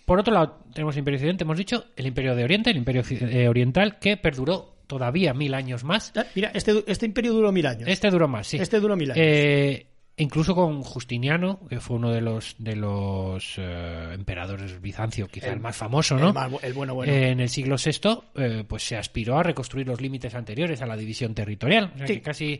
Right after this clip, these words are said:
Speaker 2: con Belisario, ahí
Speaker 1: Esto
Speaker 2: también tenemos
Speaker 1: es.
Speaker 2: programa.
Speaker 1: O sea que, bueno, eh, tuvo bastante poder este imperio oriental. Por otro lado tenemos, eh, digamos que estos serían los poderes, eh, políticos, si queremos
Speaker 2: Temporales.
Speaker 1: llamarlo así. Y luego tenemos, eh, los poderes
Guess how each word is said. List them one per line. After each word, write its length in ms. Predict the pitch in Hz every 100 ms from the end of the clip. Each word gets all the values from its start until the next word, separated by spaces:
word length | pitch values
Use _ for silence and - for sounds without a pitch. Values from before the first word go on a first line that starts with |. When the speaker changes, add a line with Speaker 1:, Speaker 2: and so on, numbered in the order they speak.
| -
Speaker 2:
con 140 | 156
Belisario, 600 | 156 151 185 175 160 151
ahí 140 | 151 151
Speaker 1:
Esto 100 | 160
Speaker 2:
también 160 | 156 175
tenemos 200 | 131 180
Speaker 1:
es. 40 |
Speaker 2:
programa. 320 | 170 151 131 - - - - -
Speaker 1:
O 60 |
sea 160 | - 139
que, 460 | 123 107 98 95 92
bueno, 220 | 110 - -
eh, 300 | 101 92 90 -
tuvo 200 | 123 143
bastante 600 | 123 - 113 117 107 92
poder 380 | - - 90 87 -
este 200 | 101 -
imperio 360 | 90 90 85 85
oriental. 360 | 85 90 - - - - - - - - _
Por 100 | 165
otro 180 | 165 214
lado 160 | 220 185
tenemos, 440 | 151 190 160 - - -
eh, 720 | 120 110 110 104 - - -
digamos 320 | - 156 196 220
que 100 | 202
estos 140 | 202
serían 220 | 185 185
los 100 | 180
poderes, 800 | - 143 151 156 143 135 123 -
eh, 520 | 113 107 104 98 95 95
políticos, 480 | 160 139 123 - 147
si 80 | 170
queremos 80 | 160
Speaker 2:
Temporales. 320 | 160 110 101 -
Speaker 1:
llamarlo 120 | 95
así. 440 | - - - - -
Y 160 | 208 214
luego 200 | 208 220
tenemos, 400 | 165 185 208 165
eh, 280 | 143 127
los 160 | 123 120
poderes 480 | 120 117 131 -